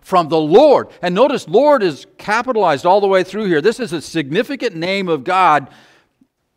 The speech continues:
the I am that I am, the, the, the Jehovah, the one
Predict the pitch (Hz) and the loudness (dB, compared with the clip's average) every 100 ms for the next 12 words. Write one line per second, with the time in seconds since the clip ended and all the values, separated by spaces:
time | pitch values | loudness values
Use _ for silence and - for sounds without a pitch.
0 | _ _ _ 139 147 170 190 208 214 214 | _ _ _ -14 -2 4 6 6 4 2
1 | 190 185 185 175 202 208 147 120 95 110 | 2 4 2 2 2 2 0 -4 -14 -20
2 | _ _ - 120 127 135 151 143 139 151 | _ _ -16 -14 -10 -2 0 0 -6 -10
3 | 127 165 - - 214 254 190 120 87 - | -2 -2 -2 2 4 4 0 -8 -8 -16
4 | _ _ _ - 147 151 - 180 214 226 | _ _ _ -8 -6 -6 -6 0 0 0